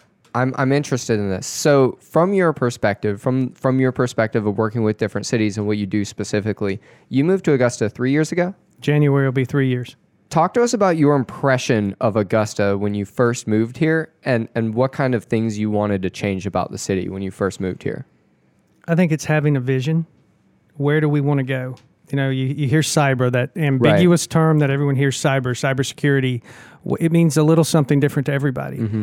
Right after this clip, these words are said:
Speaker 2: How do we leverage that? That's one of the things we talk about in our office. If, if, if we want D O D contractors, they're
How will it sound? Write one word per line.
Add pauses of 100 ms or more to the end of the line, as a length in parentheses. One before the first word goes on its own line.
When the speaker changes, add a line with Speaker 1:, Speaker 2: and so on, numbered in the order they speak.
Speaker 2:
How
do
we
leverage
that? (360)
That's
one
of
the
things
we
talk
about
in
our
office.
If, (640)
if,
if
we
want
D
O
D
contractors, (280)
they're